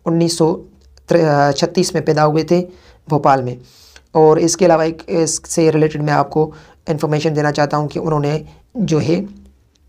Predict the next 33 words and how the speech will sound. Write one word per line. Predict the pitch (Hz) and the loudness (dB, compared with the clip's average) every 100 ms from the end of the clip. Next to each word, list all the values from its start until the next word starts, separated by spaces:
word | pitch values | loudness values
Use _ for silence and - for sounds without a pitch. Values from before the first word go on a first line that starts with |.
| _ _ - | _ _ -4
पाकिस्तान | 135 127 151 165 170 | -2 0 -2 -2 -2
की | 156 | -2
न्यूक्लियर, | 156 151 165 165 - - _ - | -4 0 0 0 -4 -20 _ -2
अ, | 147 | 0
या | 147 147 147 147 | 0 0 0 0
एटॉमिक | 143 165 180 - | 0 -2 -4 -2
पावर | 147 143 151 | 0 0 0
जो, | 147 147 | -4 -6
अ, | - | -6
प्रोजेक्ट | 151 139 135 156 160 165 | -6 -4 -2 0 0 0
था | 147 - - - - _ | -4 -4 -12 -20 -20 _
उसमें | 180 - 175 170 | -4 -2 -2 0
इन्होंने | 156 156 156 | -2 -2 0
बड़ा | 147 143 | 0 0
ही | 147 | 0
किरदार | 151 143 147 143 - | -4 -2 0 0 -2
अदा | 147 139 | -4 -4
किया | 131 127 | -4 -10
था। | - 113 - _ - - - | -10 -14 -16 _ -20 -20 -16
उसके | - 190 | 0 4
बाद | 190 | 4
नंबर | 185 185 | 2 -2
सिक्स | 190 190 | -2 0
है | 185 | 0
अल्बेरूनी | - 175 190 190 190 | 2 4 4 4 4
wrote | 170 175 175 - | 4 2 0 -8
more | 143 160 185 | 0 2 2
than | 170 175 180 - - - _ _ _ | 2 0 -2 -12 -20 -20 _ _ _
dash | 151 175 180 | 2 4 4
books। | 143 - - - - | -2 -8 -8 -14 -6
तो | 156 | -4
अल्बेरूनी | - 175 175 190 185 | 0 2 4 4 4
ने | 170 170 | 2 -2